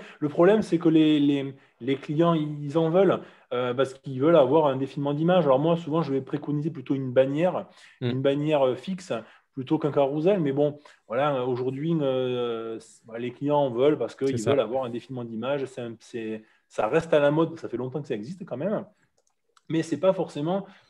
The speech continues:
Speaker 1: ce que vous pouvez offrir de mieux, euh, à, à votre site. Donc, euh, on optimise, euh, vraiment la
Speaker 2: Ouais,
Speaker 1: taille
Speaker 2: je crois
Speaker 1: des
Speaker 2: qu'il y a eu
Speaker 1: images.
Speaker 2: des
Speaker 1: Donc, si
Speaker 2: statistiques. Enfin, grosso modo, t'as la première image qui prend du, du lien et du clic, puis les autres, elles servent à rien, quoi. Donc, euh, ouais.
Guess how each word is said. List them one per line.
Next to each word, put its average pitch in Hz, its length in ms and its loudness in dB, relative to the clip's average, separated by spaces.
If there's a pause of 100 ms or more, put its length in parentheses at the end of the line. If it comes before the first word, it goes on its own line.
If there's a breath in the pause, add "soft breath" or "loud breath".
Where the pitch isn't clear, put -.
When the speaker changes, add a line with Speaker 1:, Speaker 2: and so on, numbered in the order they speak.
(100)
Speaker 1:
ce - 120 -4
que 160 160 2
vous 156 180 2
pouvez 160 300 4
offrir 156 420 -4
de 131 100 -4
mieux, 156 260 2 (400 loud breath)
euh, 123 160 -10
à, 147 60 -4 (220)
à - 80 -10
votre 156 240 -4
site. 143 300 -12 (440 loud breath)
Donc, 156 280 -2
euh, 135 640 -4
on 160 140 2
optimise, 175 640 0
euh, 127 200 0
vraiment 151 320 0
la 156 100 2
Speaker 2:
Ouais, 135 60 0
Speaker 1:
taille 160 120 2
Speaker 2:
je 151 80 4
crois 143 100 4
Speaker 1:
des - 60 -2
Speaker 2:
qu'il 107 100 0
y - 20 4
a - 20 4
eu 110 40 2
Speaker 1:
images. 104 60 -2
Speaker 2:
des 113 60 4
Speaker 1:
Donc, - 40 0
si - 60 -6
Speaker 2:
statistiques. 143 540 0
Enfin, 104 160 -2
grosso 107 360 -4
modo, 113 220 -2
t'as 120 140 -2
la 104 100 -2
première 110 300 -2
image 113 260 0
qui 117 120 -8
prend 107 220 -4
du, 101 300 -4
du 104 140 -4
lien 117 360 -2
et 104 300 -4
du 107 100 -8
clic, 123 260 -8
puis 104 120 -6
les 98 140 -6
autres, 101 120 -12
elles - 80 -8
servent 95 260 -8
à 101 60 -6
rien, 123 180 -6
quoi. 95 200 -14
Donc, 98 260 -16
euh, 101 60 -16
ouais. 101 140 -18